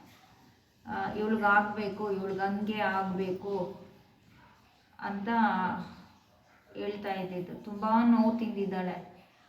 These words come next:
ಅವಳು ಸಾಯದೇ ಇರೋದು ಒಂದು ಮಿಕ್ಕಿದೆ, ಆ ದೇವ್ರ ಪುಣ್ಯ ಅನ್ಸುತ್ತೆ. ಅಷ್ಟೊಂದು ಹಿಂಸೆ ಕೊಟ್ಟಿದ್ದಾರೆ. ಅವ್ರ ನಾದ್ನೀರು ಅಷ್ಟೇ, ಅವ್ರ ಅತ್ತೆನೂ ಅಷ್ಟೇ,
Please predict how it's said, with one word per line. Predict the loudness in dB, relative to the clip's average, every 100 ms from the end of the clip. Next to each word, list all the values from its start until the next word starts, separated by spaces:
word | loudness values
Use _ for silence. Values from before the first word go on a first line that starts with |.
| -20 -8
ಅವಳು | -4 0 -2
ಸಾಯದೇ | 0 0 4 2 2 2
ಇರೋದು | 4 4 2 2 2 2 0 -2 -6 -16 -20 _ _ _ _ _ -20 -20 -20 -20 -20 _ -12
ಒಂದು | -4 -2 -2 -4
ಮಿಕ್ಕಿದೆ, | -4 -4 -6 -4 -4 -6 -12 -20 -12
ಆ | -4 -2
ದೇವ್ರ | 0 2 4 4 2
ಪುಣ್ಯ | 0 -4 -2 -2
ಅನ್ಸುತ್ತೆ. | -2 -2 -4 -10 -10 -14 -14 -20 _ _ -16 -10
ಅಷ್ಟೊಂದು | -10 -10 -4 2 4 6
ಹಿಂಸೆ | 4 2 -4 -4
ಕೊಟ್ಟಿದ್ದಾರೆ. | -4 -4 -2 -2 -2
ಅವ್ರ | -2 -2
ನಾದ್ನೀರು | -2 -4 -2 -2 -2 -4 -4
ಅಷ್ಟೇ, | -4 -6 -8 -6
ಅವ್ರ | -2 -2 -2
ಅತ್ತೆನೂ | -2 -6 -8 -8 -4
ಅಷ್ಟೇ, | -4 -6 -8 -6 -6 -6